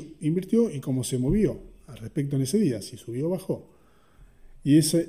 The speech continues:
esa variación va a afectar obviamente en el fondo y en la cuota parte y se va a ver registrado con una merma en tu fondo o con una rentabilidad en tu fondo.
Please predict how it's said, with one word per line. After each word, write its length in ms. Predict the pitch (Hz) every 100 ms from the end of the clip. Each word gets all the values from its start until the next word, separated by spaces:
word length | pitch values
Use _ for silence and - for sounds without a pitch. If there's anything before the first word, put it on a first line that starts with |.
| -
esa 240 | 151 175
variación 560 | 185 202 202 202 196 202
va 120 | 147
a 40 | 135
afectar 420 | - 135 139 131
obviamente 440 | 123 123 139 151
en 60 | 190
el 80 | 202
fondo 340 | 208 202 208
y 60 | 139
en 80 | 127
la 80 |
cuota 280 | 123 139 185
parte 280 | 190 170 196
y 160 | 208 135
se 160 | 135
va 60 | 131
a 20 |
ver 140 | 139
registrado 460 | 139 131 147 139 127
con 220 | 120 107 - _ 131
una 260 | 120 110
merma 380 | 120 135 147 143
en 100 | 143
tu 100 | 160
fondo 320 | 160 196 196
o 180 | 208 135
con 160 | 127 120
una 240 | 123 127
rentabilidad 540 | 123 113 110 110 110 107
en 80 |
tu 80 | 101
fondo. 240 | - -